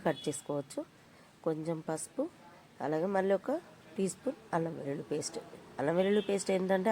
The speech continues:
ఆయిల్లో ఫ్రై అయితే స్మెల్ వేరే ఉంటది, మంచిగా వస్తది కాబట్టి just ఒక టీ స్పూన్ వేసుకొని మంచిగా ఫ్రై చేసుకోవాలి ఫస్ట్. ఆనియన్స్ కూడా మంచిగా ఫ్రై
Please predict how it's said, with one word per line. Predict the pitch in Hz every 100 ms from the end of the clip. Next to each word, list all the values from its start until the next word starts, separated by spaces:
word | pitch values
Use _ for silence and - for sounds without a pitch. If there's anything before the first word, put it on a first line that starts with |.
| 190
ఆయిల్లో | 180 185 175
ఫ్రై | 170 165
అయితే | - 254 392 - - - - -
స్మెల్ | - 180 165 160
వేరే | 151 151
ఉంటది, | 143 139 151
మంచిగా | 143 143 165 151
వస్తది | - 139 143
కాబట్టి | 139 143 277 - - - - - 151
just | 160 - 160
ఒక | - - -
టీ | 160
స్పూన్ | - 151 147
వేసుకొని | 143 - - 165 208 151
మంచిగా | 143 147 160 170 165
ఫ్రై | 151 143 147
చేసుకోవాలి | - - 139 139 135 147
ఫస్ట్. | - 247 277 - - - - - - 156
ఆనియన్స్ | 180 185 180 170
కూడా | 170 208
మంచిగా | 170 156 180
ఫ్రై | 170